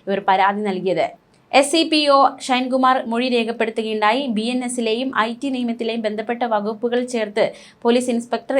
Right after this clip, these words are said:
എ ജെ അമൃത് സിംഗ് നായകം കേസ് രജിസ്റ്റർ ചെയ്ത് അന്വേഷണം തുടങ്ങി. ജില്ലാ പോലീസ് മേധാവിയുടെ നിർദ്ദേശപ്രകാരം ജില്ലാ പോലീസ് സൈബർ സെല്ലിന്റെ സഹായത്തോടെ പ്രതിക്കായി അന്വേഷണം ഊർജിതമാക്കുകയും യുവാവിനെ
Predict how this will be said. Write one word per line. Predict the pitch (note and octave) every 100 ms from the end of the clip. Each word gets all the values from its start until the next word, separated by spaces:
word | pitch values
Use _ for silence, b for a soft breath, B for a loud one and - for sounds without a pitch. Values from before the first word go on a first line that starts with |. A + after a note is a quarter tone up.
| A#3
എ | A3+ A3
ജെ | A#3+ G#3+
അമൃത് | A3+ A#3
സിംഗ് | C#4 C#4 B3+
നായകം | A3+ G#3+ C4+ - -
കേസ് | A#3+ B3 B3+
രജിസ്റ്റർ | A3 A3 A#3 B3+ A#3+
ചെയ്ത് | A#3+ G#3 - B B -
അന്വേഷണം | A3+ B3+ C4+ B3+ A#3+
തുടങ്ങി. | G3+ E3 D#3+ B B F#3+
ജില്ലാ | A3+ C4+ C4+
പോലീസ് | C4 D4+ D4
മേധാവിയുടെ | C#4 C4+ C4 C4+
നിർദ്ദേശപ്രകാരം | A#3 A#3 C4 C4+ B3 A#3+ B3 C#4+ B3
ജില്ലാ | A#3 A3+
പോലീസ് | A3+ A3 A3
സൈബർ | G#3+ G#3 C4
സെല്ലിന്റെ | B3+ A3 A3+ A3
സഹായത്തോടെ | G3+ G#3 G#3 G3+ - B B -
പ്രതിക്കായി | G#3 A3+ A#3 A3+ G#3
അന്വേഷണം | A3 A#3 A#3 A#3+ G#3+
ഊർജിതമാക്കുകയും | A3 A#3 A#3+ A#3 A3+ A3+ G#3 C4 B B G#3
യുവാവിനെ | A3 A3+ A3+